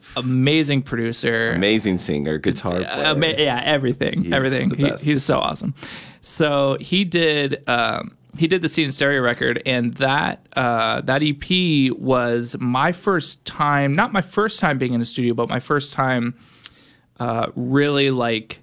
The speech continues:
Speaker 1: heavily doing a record in a, in, in a studio. And,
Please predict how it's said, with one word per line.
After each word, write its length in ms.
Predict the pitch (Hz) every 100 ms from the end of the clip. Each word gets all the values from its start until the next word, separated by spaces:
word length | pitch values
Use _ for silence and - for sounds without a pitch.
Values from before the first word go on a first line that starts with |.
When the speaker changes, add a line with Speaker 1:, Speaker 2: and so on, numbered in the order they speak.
| _
Speaker 1:
heavily 600 | - - 131 131 123 117
doing 480 | 110 - 123 120 113
a 60 | 107
record 400 | 113 113 117 110
in 140 | -
a, 60 | -
in, 240 | - 127 -
in 140 | 123 -
a 40 |
studio. 600 | - - - 53 50 139 - - - - _ -
And, 500 | 127 123 120 117